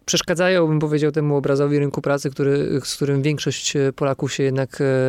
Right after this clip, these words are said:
styka. Ale oczywiście jest to taka branża, która jest bardzo często przytaczana i, mm, e, nie bez przyczyny, bo, bo faktycznie jesteśmy poniekąd zagłębiem, jeżeli chodzi o, mm, e, zarówno usługi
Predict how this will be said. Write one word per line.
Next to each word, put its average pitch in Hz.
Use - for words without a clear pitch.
styka. 165
Ale 156
oczywiście 180
jest 175
to -
taka 170
branża, 156
która 147
jest 139
bardzo 143
często 147
przytaczana 151
i, 143
mm, 139
e, 151
nie 170
bez 185
przyczyny, 156
bo, 143
bo 143
faktycznie -
jesteśmy 147
poniekąd 147
zagłębiem, 156
jeżeli 135
chodzi 139
o, 131
mm, 131
e, 131
zarówno 139
usługi 165